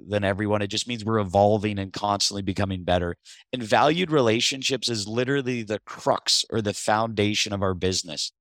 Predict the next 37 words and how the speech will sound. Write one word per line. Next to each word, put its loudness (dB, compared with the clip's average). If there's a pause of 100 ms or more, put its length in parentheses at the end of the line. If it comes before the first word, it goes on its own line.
(360)
How 2
we 4
do 2
business 0
with -4
our 0
investors, -2 (340)
how 4
we 0
do -6 (220)
it, -6
business 2
with -2
our 0
internal -4
team, -4 (400)
how 4
we 4
do 0
business 0
with -6
local -4
cities, -2 (180)
all 4
of -2
those -2
relationships -2
are -4
so 0
important. -6
And -6
so 0 (340)
from -4
the 2
day 4
we 0
started 0